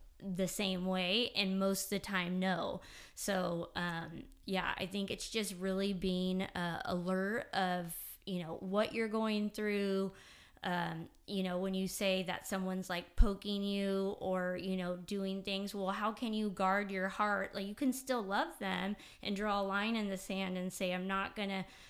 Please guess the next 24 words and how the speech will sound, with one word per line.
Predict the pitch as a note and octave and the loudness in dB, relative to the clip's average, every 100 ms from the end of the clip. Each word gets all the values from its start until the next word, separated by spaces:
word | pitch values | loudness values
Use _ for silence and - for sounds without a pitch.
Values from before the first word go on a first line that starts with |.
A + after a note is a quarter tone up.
| - - | -12 0
allow | G#3+ G#3 F#3+ F#3+ G3 | 2 4 4 6 4
the, | F#3+ F#3+ - | 2 0 0
your | G3 G3+ G#3 | 0 2 2
words | G3+ G#3 G3 G3+ | 2 0 0 -2
or | F#3 | -2
your | F#3 G3 | 0 0
actions | - E3+ - - F#3 F3+ F#3+ - | 0 0 -2 0 2 2 0 -4
to, | - F#3 F3+ | 0 0 0
you | F#3+ F#3+ | 0 -2
know, | E3+ D#3+ - - - - - - | -2 -4 -10 -16 -20 -20 -20 -12
pierce | - G#3+ F#3+ - | -2 0 0 -2
my | F3 F3 | -2 -2
heart | G3 G#3+ F3+ - - | 2 2 2 -2 -4
because | F#3 F3 F#3 E3+ E3+ - | -6 -4 -4 -4 -6 -6
I | F3 F#3 | -2 0
know | F#3 G#3 | 2 2
you're | F#3+ G3 | 2 0
just | F#3 F#3 - - | 0 -4 -4 -2
angry | F#3+ F#3+ G#3 G#3+ G#3+ G#3 - | 0 2 0 0 0 -2 -4
and | F#3 F3+ - - - - | -4 -6 -8 -14 -10 -6
that's | E3+ - - | -6 -6 -8
what | - - | -6 -2
that | - - - - | -2 -2 -6 -8
is." | - | -10